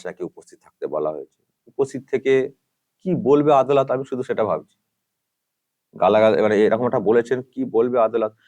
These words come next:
আর, আর একটা কথা, এই কুণাল ঘোষ কিন্তু, আহ, এই শিশির অধিকারীর সম্পর্কে এই সম্পত্তি টম্পত্তি নিয়ে অনেক সব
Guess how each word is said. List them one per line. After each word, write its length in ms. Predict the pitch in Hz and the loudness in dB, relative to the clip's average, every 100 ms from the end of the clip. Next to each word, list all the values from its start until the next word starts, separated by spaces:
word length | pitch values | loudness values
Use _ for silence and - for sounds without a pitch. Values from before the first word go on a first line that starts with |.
| _ - - | _ -14 -2
আর, 80 | - - | 0 2
আর 80 | 110 | 0
একটা 180 | 175 190 | 0 -4
কথা, 260 | - - _ _ _ _ _ _ _ _ _ _ _ _ _ _ _ _ _ _ _ | -6 -12 _ _ _ _ _ _ _ _ _ _ _ _ _ _ _ _ _ _ _
এই 100 | 123 | -2
কুণাল 340 | 135 131 160 180 | 0 2 2 2
ঘোষ 200 | 147 175 | 0 -2
কিন্তু, 300 | - 190 175 143 - - _ _ _ _ _ _ _ _ | 0 0 2 -2 -4 -16 _ _ _ _ _ _ _ _
আহ, 340 | 85 90 90 87 | -2 0 0 0
এই 100 | 87 82 | -2 -4
শিশির 360 | - 127 185 98 | -4 -2 0 2
অধিকারীর 580 | 123 156 165 160 165 151 - - | 2 2 2 2 2 0 -6 -14
সম্পর্কে 560 | - 120 120 135 135 104 117 - _ _ _ | -4 -2 0 -2 0 0 -2 -12 _ _ _
এই 80 | 107 | -6
সম্পত্তি 480 | - 135 131 147 151 | -2 -2 0 0 0
টম্পত্তি 460 | 151 127 135 135 135 | 0 0 -2 -2 -2
নিয়ে 240 | 139 139 135 | 0 0 0
অনেক 200 | 127 127 | -2 -2
সব 160 | 131 | -2